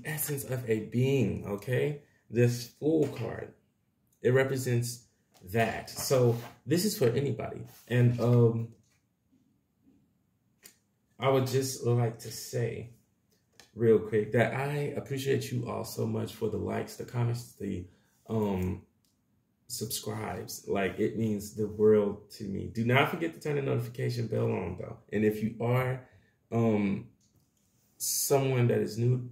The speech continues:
go ahead and subscribe and turn the notification bell on right now. And if you are not, you know what I'm saying, like, new to the channel, but you still haven't subscribed nor turn that notification bell on, please do so.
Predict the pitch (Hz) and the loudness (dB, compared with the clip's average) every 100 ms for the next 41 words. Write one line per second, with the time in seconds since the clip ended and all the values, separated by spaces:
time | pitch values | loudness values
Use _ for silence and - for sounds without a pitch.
0 | - 123 123 131 123 120 - - 110 110 | -10 -2 0 0 -2 -4 -6 -8 -6 -6
1 | 98 95 110 101 101 - - 123 113 104 | -6 -6 -6 -4 -6 -8 -10 -8 -6 -6
2 | 98 98 98 - 92 92 92 95 _ _ | -6 -6 -6 -8 -8 -6 -6 -10 _ _
3 | _ - 104 101 104 101 110 107 - 139 | _ -10 -6 -4 -4 -4 -2 -2 -2 -4
4 | - 156 147 123 120 113 135 143 - - | -4 -6 -8 -4 -4 -2 -2 -4 -8 -14
5 | _ _ - 131 127 120 113 101 90 87 | _ _ -4 0 4 4 2 -2 -4 -6
6 | 92 - _ _ _ 104 98 - 104 107 | -10 -14 _ _ _ -4 -4 -4 -2 -2
7 | 117 107 - 127 123 123 - 104 107 - | -2 -4 -2 0 0 0 -4 -2 0 0
8 | - - - - 135 135 127 123 123 139 | -4 -6 -4 -4 -4 -6 -6 -6 -4 -4
9 | 143 151 - 117 131 147 - 147 143 - | -2 -2 0 0 2 0 -2 -4 -4 -6
10 | - 143 - 156 - 151 147 143 135 135 | -8 -8 -8 -6 -6 -6 -6 -6 -6 -8
11 | - 180 185 180 - 247 269 - - - | -8 -6 -4 -6 -8 -10 -10 -10 -8 -8
12 | - | -10